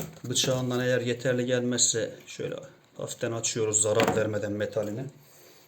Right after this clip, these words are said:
Bir adet elektrik bandımız yanımızda. Evet, şöyle çıkalım yukarıya.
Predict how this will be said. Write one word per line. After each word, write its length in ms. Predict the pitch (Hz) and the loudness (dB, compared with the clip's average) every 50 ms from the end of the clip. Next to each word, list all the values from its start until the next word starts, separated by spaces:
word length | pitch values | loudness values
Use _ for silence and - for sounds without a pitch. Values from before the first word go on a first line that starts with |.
| - - - | -12 -10 -6
Bir 120 | 131 127 | -4 -2
adet 280 | 123 120 117 123 117 - | 0 0 0 -2 -4 -4
elektrik 520 | 117 117 123 117 120 - 117 117 - - | -4 -4 -4 -6 -6 -6 -8 -8 -8 -6
bandımız 480 | - 107 104 104 98 101 101 98 92 95 | -4 -2 -2 -2 -2 -4 -4 -6 -4 -6
yanımızda. 540 | 98 98 98 98 98 98 - 120 127 135 131 - - _ _ _ _ _ _ _ _ _ _ _ _ - - - - - - _ _ - _ _ _ - - - - - - | -6 -6 -6 -6 -6 -8 -8 -8 -10 -10 -10 -12 -20 _ _ _ _ _ _ _ _ _ _ _ _ -20 -20 -20 -20 -20 -20 _ _ -20 _ _ _ -20 -20 -20 -20 -20 -16
Evet, 240 | - - - - - | -16 -16 -16 -14 -14
şöyle 340 | - - - - - - - | -14 -12 -12 -12 -12 -10 -8
çıkalım 420 | - - - - 107 107 104 104 | -10 -10 -10 -12 -16 -18 -16 -18
yukarıya. 480 | 101 98 - 90 - 123 131 139 - | -18 -20 -18 -18 -16 -14 -12 -12 -12